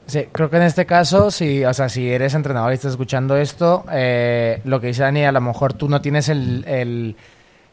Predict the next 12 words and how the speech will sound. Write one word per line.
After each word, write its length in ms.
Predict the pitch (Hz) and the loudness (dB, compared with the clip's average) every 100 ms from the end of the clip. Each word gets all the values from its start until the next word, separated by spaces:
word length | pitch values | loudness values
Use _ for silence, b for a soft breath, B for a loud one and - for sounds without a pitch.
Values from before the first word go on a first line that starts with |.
| _ - - 165 | _ -20 -14 0
ni 140 | 156 | 4
la 80 | 147 | 4
obligación, 580 | 139 139 127 - 175 185 | 4 2 0 2 4 4
ni 80 | 175 | 2
el 100 | 143 | 2
derecho, 380 | 131 147 151 185 | 2 0 2 0
ni 80 | |
nada 320 | 135 131 151 165 | 2 2 4 4
para 180 | 156 151 | 2 2
correr 280 | 123 117 127 | 0 2 2
a 120 | 131 | 2
alguien, 400 | 151 175 233 | 0 -2 -6